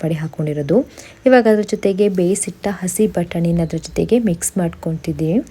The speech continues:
ಹಾಗೆಲ್ಲ ಪಾಕ ನಿಧಾನಕ್ಕೆ ಮಿಕ್ಸ್ ಮಾಡಿಕೊಂಡು ಸ್ವಲ್ಪ ಉಪ್ಪು ನೋಡ್ಕೊಂಡು ಹಾಕ್ಕೋಬೇಕು. ಒಂದೆರಡು ಸ್ಪೂನು ಚಿಕ್ಕ ಸ್ಪೂನಲ್ಲಿ ಉಪ್ಪು ಹಾಕ್ಕೊಂಡಿದ್ವಿ. ಮತ್ತು ಅದಕ್ಕೆ ಬೇಕಾದ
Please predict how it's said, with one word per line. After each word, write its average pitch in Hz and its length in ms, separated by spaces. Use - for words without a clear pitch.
ಹಾಗೆಲ್ಲ 220 360
ಪಾಕ 196 280
ನಿಧಾನಕ್ಕೆ 185 500
ಮಿಕ್ಸ್ 170 380
ಮಾಡಿಕೊಂಡು 175 480
ಸ್ವಲ್ಪ 220 400
ಉಪ್ಪು 226 280
ನೋಡ್ಕೊಂಡು 190 580
ಹಾಕ್ಕೋಬೇಕು. 165 800
ಒಂದೆರಡು 190 280
ಸ್ಪೂನು 208 520
ಚಿಕ್ಕ - 300
ಸ್ಪೂನಲ್ಲಿ 190 420
ಉಪ್ಪು 175 200
ಹಾಕ್ಕೊಂಡಿದ್ವಿ. 170 640
ಮತ್ತು 233 200
ಅದಕ್ಕೆ 214 320
ಬೇಕಾದ 190 500